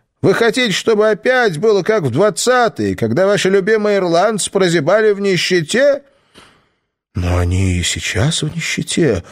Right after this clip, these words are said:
лопотал обалдевший сатирик. Голова у него кружилась все сильней. "Правильно, в. И они ее радостно осознают.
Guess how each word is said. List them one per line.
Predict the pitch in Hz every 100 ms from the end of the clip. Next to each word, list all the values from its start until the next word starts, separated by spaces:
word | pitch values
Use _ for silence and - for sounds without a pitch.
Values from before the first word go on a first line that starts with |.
| - - -
лопотал | 95 92 95 - 85
обалдевший | 85 92 92 92 - -
сатирик. | - 98 - 87 71 - - _ _ _ -
Голова | 85 87 95
у | 104
него | 92 90
кружилась | - 82 80 104 95 85
все | - -
сильней. | 87 - 95 85 78 - - _ _ _ _ _ _ _
"Правильно, | 80 123 143 160 185 196 214 220 233 _ _ _ _
в. | 104 98 143 170 202 _ _ _ _ _ _
И | 101
они | 117 131
ее | 214 226 175
радостно | 127 202 196 - 240
осознают. | - 226 180 208 196 139 185 -